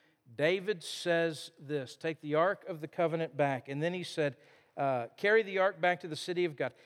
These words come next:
If I find favor in the eyes of the Lord, he'll bring me back and let me see both it and its dwelling place." But he says,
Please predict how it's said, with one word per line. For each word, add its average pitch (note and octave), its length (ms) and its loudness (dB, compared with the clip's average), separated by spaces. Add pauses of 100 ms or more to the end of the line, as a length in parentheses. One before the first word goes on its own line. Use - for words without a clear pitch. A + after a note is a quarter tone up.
(640)
If C#4 300 2
I B3 200 6
find A3+ 360 0
favor G#3+ 380 2
in G#3 80 0
the F#3+ 100 -4
eyes G3 260 0
of F#3 100 -12
the F3 100 -4
Lord, F#3 240 0
he'll E3 120 0
bring D#3 280 -2
me F3+ 120 -8
back E3+ 340 0
and D3 100 -6
let D3+ 160 -2
me E3 60 -8
see D3+ 220 -6
both C#3+ 280 -2
it F3 160 -2
and E3 140 -2
its D#3+ 120 -8
dwelling C#3+ 260 -4
place." A#2 260 -16
But C3 100 -12
he D3 60 -10
says, C#3+ 480 -12